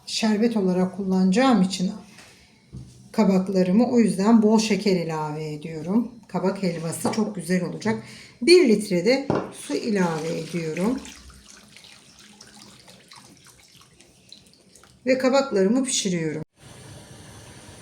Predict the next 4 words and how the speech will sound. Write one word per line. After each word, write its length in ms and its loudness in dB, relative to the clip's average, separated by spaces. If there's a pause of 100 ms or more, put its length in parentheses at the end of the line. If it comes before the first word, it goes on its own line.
(840)
Arkadaşlar, 640 -4 (140)
kabağımız 540 -6 (140)
bir 240 -2
güzel 360 -8